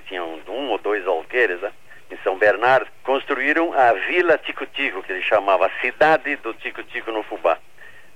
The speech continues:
Foi também a primeira vez que isso aconteceu aqui no Brasil.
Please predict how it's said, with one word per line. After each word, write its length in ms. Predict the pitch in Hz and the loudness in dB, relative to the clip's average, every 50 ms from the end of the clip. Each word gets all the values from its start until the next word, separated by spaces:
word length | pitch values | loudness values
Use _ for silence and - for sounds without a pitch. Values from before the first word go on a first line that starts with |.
| - - | -6 0
Foi 140 | 123 120 | 0 0
também 300 | - - 113 107 113 127 | 2 2 0 2 4 2
a 20 | 123 | 2
primeira 500 | - 131 127 123 131 160 175 170 147 123 | 2 -2 -2 -2 2 4 4 6 6 4
vez 240 | 104 120 131 113 - | 2 2 -2 -2 -2
que 100 | - 120 | -6 -10
isso 120 | 107 - | -4 -2
aconteceu 640 | 117 - - 110 104 95 - - - 123 127 127 - - - - - | -2 -2 0 -2 -2 -2 -4 -4 0 0 0 0 -2 -8 -18 -10 -8
aqui 240 | 82 - - 110 104 | -8 -8 -6 -8 -8
no 100 | 101 98 | -8 -4
Brasil. 480 | 92 101 101 98 90 85 104 117 123 | -2 2 2 2 0 0 -6 -6 -6